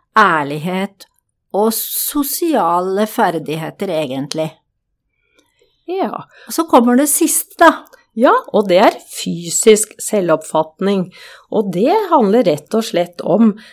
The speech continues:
Speaker 2: tenker du deg som, er du, ja, er du sterk og, og sprek, eller tenker du at du er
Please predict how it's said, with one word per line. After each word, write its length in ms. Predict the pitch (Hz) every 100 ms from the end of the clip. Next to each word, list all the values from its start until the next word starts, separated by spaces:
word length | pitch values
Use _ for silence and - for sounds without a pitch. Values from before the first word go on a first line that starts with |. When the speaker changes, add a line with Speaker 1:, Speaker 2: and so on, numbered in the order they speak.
| _
Speaker 2:
tenker 420 | 339 294 - 196
du 220 | 196 240 262
deg 420 | 277 285 285 285 - _ 226
som, 580 | - 220 196 185 190
er 280 | - - -
du, 60 | -
ja, 320 | - - -
er 180 | - 170
du 80 | 139
sterk 800 | 147 - 220 359 415 359 - -
og, 560 | 175 175 165 165 160 - - _
og 220 | - 160 160
sprek, 680 | - 226 320 466 453 -
eller 220 | 349 339
tenker 400 | 349 403 262 262
du 800 | 262 302 311 311 294 247 233 -
at 260 | - 262 262
du 540 | 277 277 320 320 320
er 380 | 320 302 277 320